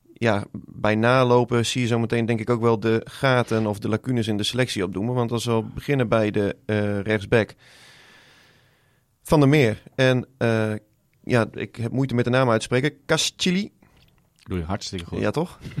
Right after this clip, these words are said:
Speaker 1: Ja. <laughs> Maar dan zie je, ehm,
Speaker 2: Ja, daar moet wat gebeuren.
Speaker 1: daar moet wat gebeuren.
Speaker 2: En, en
Speaker 1: Ben je
Speaker 2: waarschijnlijk
Speaker 1: echt
Speaker 2: zal
Speaker 1: op
Speaker 2: die nieuwe
Speaker 1: achteruit
Speaker 2: jongen
Speaker 1: gegaan?
Speaker 2: van Zwolle zal spelen. Eh, kijk, Van Wermerskerk heeft daar veel gespeeld en Doken. Nou ja, Doken was wat minder aan de bal.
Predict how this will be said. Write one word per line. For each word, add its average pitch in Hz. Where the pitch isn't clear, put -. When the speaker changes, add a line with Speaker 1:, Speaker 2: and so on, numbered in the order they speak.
Speaker 1:
Ja. 113
<laughs> -
Maar 117
dan 147
zie 127
je, 151
ehm, 120
Speaker 2:
Ja, 98
daar 117
moet 127
wat 123
gebeuren. 113
Speaker 1:
daar 113
moet 131
wat 113
gebeuren. 117
Speaker 2:
En, 107
en 101
Speaker 1:
Ben 95
je 98
Speaker 2:
waarschijnlijk 123
Speaker 1:
echt 120
Speaker 2:
zal 120
Speaker 1:
op 117
Speaker 2:
die 117
nieuwe 120
Speaker 1:
achteruit 117
Speaker 2:
jongen 107
Speaker 1:
gegaan? 101
Speaker 2:
van 120
Zwolle 117
zal 104
spelen. 131
Eh, 101
kijk, 104
Van 107
Wermerskerk 123
heeft 117
daar 113
veel 113
gespeeld 110
en 107
Doken. 127
Nou 110
ja, 92
Doken 101
was 101
wat 101
minder 113
aan 101
de 98
bal. 117